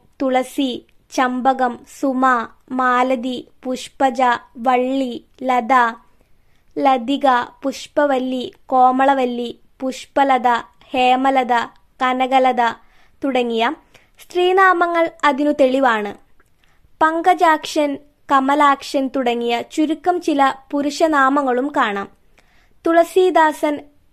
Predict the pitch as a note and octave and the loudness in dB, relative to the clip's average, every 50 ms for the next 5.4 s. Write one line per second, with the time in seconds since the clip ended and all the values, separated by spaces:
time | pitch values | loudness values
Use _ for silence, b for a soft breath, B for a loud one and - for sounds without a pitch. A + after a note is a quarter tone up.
0 | _ _ _ _ _ _ _ _ _ _ - - D4+ D4+ D4+ D4+ E4 E4 D#4+ D#4 | _ _ _ _ _ _ _ _ _ _ -2 0 2 2 2 2 2 2 2 2
1 | C#4+ C#4 C#4 C#4 C#4 C#4 C4+ C4+ - - _ _ - D4+ C#4 C4 B3+ B3+ B3+ B3+ | 2 4 4 4 4 4 2 -2 -10 -14 _ _ -8 -6 -4 -2 -2 -2 -2 -2
2 | B3 B3 B3 C4 A#3+ A#3+ A#3 B3+ A#3 A#3+ A3 G#3+ - - C4 E4+ G4 B B B | -2 0 2 2 2 2 2 0 -2 -2 -4 -4 -2 -2 -2 -2 -2 B B B
3 | B B B B - E4+ E4 E4 E4+ E4+ F4+ E4+ E4 - D#4+ D4+ D4+ - _ _ | B B B B 2 4 4 4 4 4 2 0 0 0 -2 -4 -4 -8 _ _
4 | - D#4 D#4 D4+ D4+ D#4 D4 C#4 D#4+ E4+ D4+ D4+ D#4 D4+ D4 D4 - - - C4+ | -2 2 4 4 4 4 2 0 -2 -2 0 0 -2 -2 -4 -6 -12 -6 -4 -2
5 | B3+ C4 C4 C4+ A#3 G#3 G3 G3+ | 0 2 2 2 0 -2 -4 -8